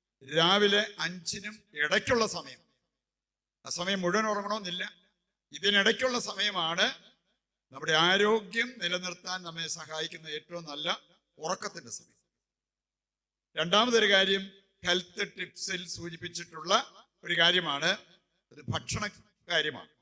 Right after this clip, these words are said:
Eat breakfast like a king. പ്രഭാത ഭക്ഷണം ഒരു രാജാവിനെ പോലെ കഴിക്കുക. പിന്നെ lunch like a princess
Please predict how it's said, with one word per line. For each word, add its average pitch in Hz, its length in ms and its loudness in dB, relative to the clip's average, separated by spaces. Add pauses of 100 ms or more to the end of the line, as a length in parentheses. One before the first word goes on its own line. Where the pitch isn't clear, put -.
(1500)
Eat - 260 -8 (720)
breakfast - 720 0 (420)
like 156 260 -4
a - 20 -12 (120)
king. 165 160 -6 (1400)
പ്രഭാത 214 440 4 (140)
ഭക്ഷണം 208 420 -4 (680)
ഒരു 160 140 -2 (160)
രാജാവിനെ 202 600 4
പോലെ 170 240 -2
കഴിക്കുക. 139 320 -12 (1200)
പിന്നെ 151 260 -4 (340)
lunch 185 340 0 (420)
like 170 280 0
a - 20 -4 (120)
princess 165 440 -6